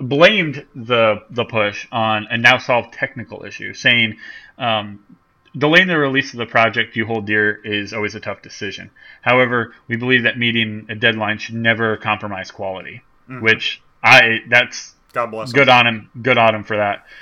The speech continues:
Speaker 1: Um, we're still convinced just to, uh, uh, we were still, um, convinced just a few weeks ago that we would be able to release Vampire this year. Unfortunately, a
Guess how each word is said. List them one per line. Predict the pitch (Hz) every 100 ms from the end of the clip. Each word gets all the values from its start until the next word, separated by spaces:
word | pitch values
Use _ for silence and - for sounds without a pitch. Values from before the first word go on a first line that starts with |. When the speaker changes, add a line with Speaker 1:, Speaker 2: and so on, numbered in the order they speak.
| - -
Speaker 1:
Um, | 117 110 101 101 _ _ _ _ _ -
we're | 151
still | 151 190
convinced | 165 139 135 -
just | 131 -
to, | 123 120 127
uh, | 120 107 104 104 110 _ _ -
uh, | 117 120
we | 175
were | 175
still, | - 170 156 131 113 -
um, | 117 113 101 98 101 _
convinced | - 120 113 113
just | - -
a | 104
few | 123 113
weeks | 117 -
ago | 110 107 101 - - - _
that | 120 120
we | 131
would | 123
be | 127 120
able | 120 135 135
to | 117 120
release | 120 135 -
Vampire | 117 107 - 107 98 98
this | 117 107 -
year. | 98
Unfortunately, | 110 104 139 135 127 123
a | 113 101 98 98